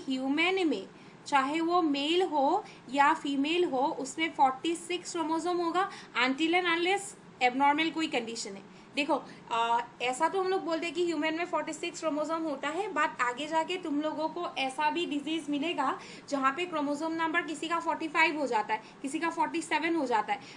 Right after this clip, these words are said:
बढ़ भी सकता है, घट भी सकता है, mutation के कारण ऐसा होता है। But अगर हम लोग मानते हैं कि in general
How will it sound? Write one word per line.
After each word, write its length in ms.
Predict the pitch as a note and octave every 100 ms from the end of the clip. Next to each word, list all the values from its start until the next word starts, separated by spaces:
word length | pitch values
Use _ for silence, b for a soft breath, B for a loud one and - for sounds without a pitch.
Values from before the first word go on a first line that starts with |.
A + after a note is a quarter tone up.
| B
बढ़ 240 | B3 C#4+ D#4+
भी 120 | F#4
सकता 320 | F#4 F4 F4
है, 80 | F4+
घट 200 | C4+ A#3+
भी 160 | C4+
सकता 300 | C#4+ D4 D#4
है, 120 | D#4 D4
mutation 540 | D4+ D4+ E4 F4 F4
के 120 | F4+
कारण 320 | F4 C#4+ D#4+
ऐसा 240 | E4 C4+ D#4
होता 280 | C4+ - F#3
है। 100 | - - B B B C#4+
But 140 | D4
अगर 200 | F4+ G4
हम 180 | F#4 F4+
लोग 140 | F#4+
मानते 340 | D#4 B3+ C4+ E4+
हैं 100 | F4
कि 80 | F4
in 380 | C#4+ F4+ F#4
general 420 | F4 D4 G#3+ A#3+